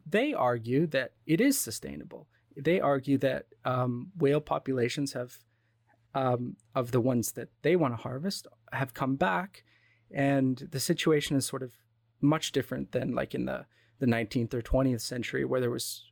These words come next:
massive exploitation of the whales. Their, their argument is that it's already sustainable. Add in a little bit of plankton farming, and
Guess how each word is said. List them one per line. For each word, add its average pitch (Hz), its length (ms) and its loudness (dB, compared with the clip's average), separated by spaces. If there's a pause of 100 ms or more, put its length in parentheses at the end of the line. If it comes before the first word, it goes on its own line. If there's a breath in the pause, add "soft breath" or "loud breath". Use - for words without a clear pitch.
(120)
massive 120 560 -2 (640)
exploitation 139 640 0
of 117 100 0
the 117 80 4
whales. 131 440 0
Their, 185 340 2
their 165 200 2
argument 160 460 0
is 135 160 -4
that 139 120 -2
it's - 420 -8 (340)
already 160 300 4
sustainable. 139 720 -6 (320 soft breath)
Add 127 240 -2
in 139 80 6
a 139 80 4
little 135 160 0
bit 131 160 0
of 139 140 -4
plankton 143 400 2
farming, 170 520 2
and 151 400 -2